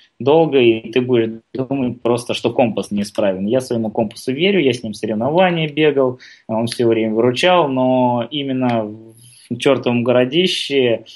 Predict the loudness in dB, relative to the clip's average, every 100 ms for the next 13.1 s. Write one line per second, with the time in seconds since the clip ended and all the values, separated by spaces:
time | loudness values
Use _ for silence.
0 | _ -6 -2 2 2 2 2 0 -4 _
1 | _ _ _ _ 0 0 0 0 -2 0
2 | 0 0 -10 _ -8 -2 0 0 -2 -4
3 | -4 -2 0 0 -2 -4 -4 -2 2 4
4 | 6 4 2 -6 _ _ _ _ -8 -4
5 | -2 -2 -4 -6 -8 -10 -4 -2 -2 2
6 | 2 2 0 0 0 0 2 4 4 2
7 | -6 -6 -4 -2 0 0 0 0 -2 0
8 | 0 2 0 -2 -2 -4 -4 -6 -4 -4
9 | -2 -4 -4 -8 -8 -8 -6 0 0 0
10 | -14 -4 -2 0 -2 -4 -10 -10 -10 -8
11 | -8 -4 -2 -2 -2 -4 -2 -2 0 0
12 | 0 -2 -2 -2 -2 -2 0 0 -2 -8
13 | -16